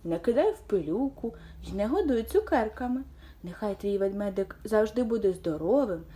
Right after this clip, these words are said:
і щасливим разом із тобою. А раптом він забрудниться, можна протерти його вологою серветкою або попросити маму його почистити. А коли він виросте, привозь до мене, пошиємо штанці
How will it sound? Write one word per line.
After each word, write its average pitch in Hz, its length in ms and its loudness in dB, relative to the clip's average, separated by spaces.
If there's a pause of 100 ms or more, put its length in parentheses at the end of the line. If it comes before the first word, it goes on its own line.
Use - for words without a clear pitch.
(240)
і 427 100 8
щасливим 320 800 0 (320)
разом 180 440 -2
із - 100 -8
тобою. 180 440 -4 (640)
А 175 140 -6
раптом 277 400 2
він 254 140 2
забрудниться, 254 760 0 (380)
можна 415 220 8
протерти 233 420 2
його 196 280 2
вологою 196 420 2
серветкою 160 760 -4 (400)
або 226 240 0
попросити 277 680 2
маму 240 320 2
його 202 260 0
почистити. 226 760 -6 (680)
А 196 100 -2
коли 208 360 2
він 180 200 0
виросте, 180 560 -2 (200)
привозь 320 380 8
до 196 140 4
мене, 165 300 0 (220)
пошиємо 359 540 4
штанці 233 580 -4